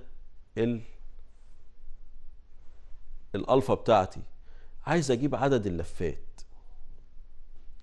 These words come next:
هو عدد اللفات هيجي منين؟ لو لاحظت كده قلت لك عدد اللفات ده عبارة عن إيه؟ المسافة اللي مشيها. ما أنا لفيت لفة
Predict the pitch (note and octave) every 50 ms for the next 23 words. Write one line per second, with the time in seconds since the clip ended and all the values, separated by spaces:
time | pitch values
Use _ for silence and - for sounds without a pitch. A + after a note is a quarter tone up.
0 | - - - - - - - - - - - G2+ G#2 G2 D3 F#3+ F#3+ F#3+ E3+ D3
1 | D3+ C#3+ C#3 C3+ - - D#3+ D#3 - D3+ D3 D3 C#3 C3 A#2+ A#2 A2 G#2 F#2+ F2+
2 | E2+ - - - - - - - - - - F2+ F#2+ F#2 F#2 B2+ C#3 C#3 - -
3 | - C#3 C3 C3 - - G#2 - B2+ C3 A#2 - A2 B2+ C3+ C3 A2+ G2+ G2+ G2+
4 | G2+ G2 - B2+ B2 B2 A#2+ G#2 G#2 G#2+ B2 B2 A#2+ G2+ G2 F#2 F#2+ G2 F#2+ -
5 | - - - - - - - - B2 A#2 A2+ A#2 A2+ - - D#3 D#3+ E3+ D#3 -
6 | D#3+ D#3 D3+ - - - - - - - - - - - - - - - - -
7 | - - G#2+ G#2 G#2 G#2+ A2 A2 - - D#3+ F3 D#3 A#2+ G2 - - - - -
8 | - - G2 G2+ G#2 G#2 G#2 G2+ - - - C3+ C3 - A#2+ G#2+ G#2 - - -
9 | -